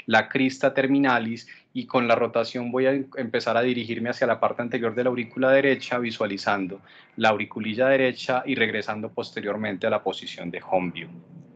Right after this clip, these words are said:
También puedo obtener imágenes desde el tracto de salida del ventrículo derecho. Para hacerlo, lo que se hace es que en la posición neutra y en home view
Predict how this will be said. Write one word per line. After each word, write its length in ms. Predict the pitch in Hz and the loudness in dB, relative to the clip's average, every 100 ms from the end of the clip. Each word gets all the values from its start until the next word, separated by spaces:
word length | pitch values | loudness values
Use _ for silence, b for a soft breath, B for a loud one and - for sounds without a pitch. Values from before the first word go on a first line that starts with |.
| - _ _ _ _ _ _ _ 165 175 B B - - - - - | -20 _ _ _ _ _ _ _ -20 -20 B B -20 -18 -18 -18 -2
También 300 | 147 143 151 | 4 6 4
puedo 200 | - 180 | 6 4
obtener 280 | 185 175 139 | 4 0 0
imágenes 460 | 151 160 151 160 135 | 0 0 -2 -2 -4
desde 160 | 123 | -4
el 80 | 113 | -4
tracto 380 | - 110 104 139 | 0 0 0 -2
de 40 | |
salida 380 | 135 123 107 104 | 0 -2 -2 0
del 100 | 110 | 0
ventrículo 600 | 113 101 - - - 101 | -2 -12 -14 -16 -14 -12
derecho. 400 | 95 - - - - | -12 -14 -16 -18 2
Para 220 | 143 160 | 6 6
hacerlo, 580 | 175 160 131 120 123 131 | 4 2 0 0 -4 -6
lo 160 | 135 117 | -6 -6
que 140 | 117 | -6
se 140 | 110 117 | -2 0
hace 220 | 107 139 | 2 -2
es 120 | 139 | -6
que 220 | - 147 | -2 -2
en 180 | 117 110 | -2 -4
la 140 | 104 - | -4 -4
posición 500 | 101 95 - 120 135 | -6 -8 -8 0 4
neutra 400 | 147 139 - 104 | 4 2 -4 -12
y 80 | |
en 120 | 98 98 | -12 -6
home 240 | 113 139 | -2 0
view 260 | 135 127 | 2 0